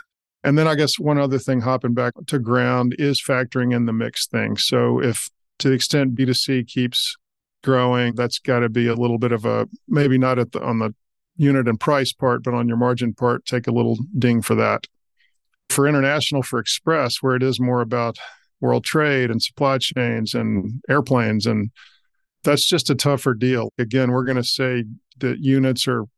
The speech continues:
closer to flat than they are world G D P unit growth.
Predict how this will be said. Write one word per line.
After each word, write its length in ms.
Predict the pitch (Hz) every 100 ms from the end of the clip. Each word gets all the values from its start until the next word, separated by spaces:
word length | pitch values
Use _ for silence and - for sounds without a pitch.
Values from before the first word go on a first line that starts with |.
| _ _ _
closer 380 | - 139 123 127
to 80 | 117
flat 480 | - 135 123 123
than 140 | 127 123
they 100 | 123
are 180 | 123 117
world 260 | 123 120
G 160 | 107 120
D 140 | 120
P 140 | 117 120
unit 440 | 110 131 143 139
growth. 520 | 127 131 127 120 -